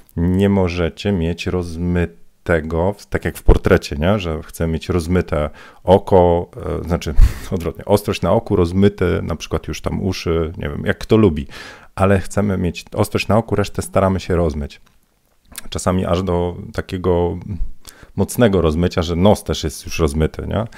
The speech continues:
Ale to już jest jakby nasza estetyka. W każdym bądź razie raczej się pła-, pracuje na otwartych przysłonach, a przy szparowaniu, jeżeli byśmy mieli, e, rozmyte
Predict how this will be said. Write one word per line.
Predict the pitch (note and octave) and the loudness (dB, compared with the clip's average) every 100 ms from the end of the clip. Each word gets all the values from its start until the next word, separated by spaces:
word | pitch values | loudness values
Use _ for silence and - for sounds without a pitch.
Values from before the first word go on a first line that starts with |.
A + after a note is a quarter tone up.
| - - | -20 -10
Ale | - F3+ | -2 0
to | F#3 E3 | 2 0
już | C3 | -2
jest | C3 - | -4 -2
jakby | G#2+ G#2 | -2 0
nasza | G#2 - F2+ | 0 2 0
estetyka. | - - - - - _ _ | 0 -6 -6 -10 -12 _ _
W | - | -10
każdym | - D3 C#3 C3 | -2 0 0 0
bądź | G#2+ A2+ | -2 0
razie | A#2+ G#2+ | 0 0
raczej | G2+ G#2 | -2 -4
się | G2 | -6
pła-, | - F2 | -2 -4
pracuje | - F#2+ - F#2+ | -2 -4 0 0
na | F2+ E2 - | 0 -2 -4
otwartych | - G2+ - E2+ | -2 0 0 -4
przysłonach, | - - D2 C#2 - | -8 -6 -4 -4 -10
a | - G2 E2 D#2+ - - | -8 -2 0 -2 -10 -8
przy | - | -6
szparowaniu, | - - A2 A2 A2 D#2+ D2 F2+ A2+ - - | -4 2 4 4 4 4 2 -2 -6 -14 -10
jeżeli | E2 G#2 | -4 -2
byśmy | G2+ - | -2 -2
mieli, | F#2+ F#2 - _ _ _ - | -2 -2 -6 _ _ _ -4
e, | E2+ | 0
rozmyte | E2 F2+ G2 G2 - F2 E2 E2+ | 2 2 2 0 2 2 2 0